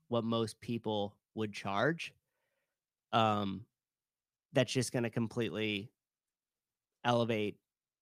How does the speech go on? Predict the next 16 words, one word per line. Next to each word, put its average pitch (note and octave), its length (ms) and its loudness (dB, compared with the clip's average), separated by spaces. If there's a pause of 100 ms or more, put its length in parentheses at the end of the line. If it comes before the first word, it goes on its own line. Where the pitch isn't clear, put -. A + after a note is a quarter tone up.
me A#2+ 260 4
in A2 100 0
the G#2 80 -2
space, G#2+ 580 -2 (260)
which B2 300 -2
could A#2 120 -4
lead G#2+ 280 -2
to A2 300 -2
more A2 280 0
opportunities G2+ 680 -4
later G2 260 -4
on G#2 280 -2
by A2 160 -2
just G#2 240 -4
giving F#2+ 280 -4
first. - 380 -12